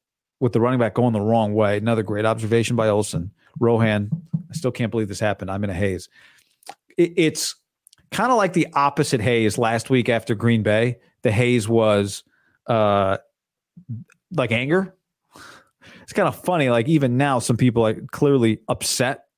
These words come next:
about, uh, the defense. They're going to the Super Bowl, and, uh, their defense,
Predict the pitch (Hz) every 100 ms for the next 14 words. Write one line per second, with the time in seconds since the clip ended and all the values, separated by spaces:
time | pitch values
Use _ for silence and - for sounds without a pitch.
0 | _ _ _ _ 120 104 120 113 - _
1 | _ _ _ - 131 117 113 110 123 123
2 | 131 - 220 247 170 - 139 113 95 92
3 | 101 _ _ _ _ _ _ _ - 127
4 | 123 120 120 117 113 127 139 156 - 127
5 | 117 -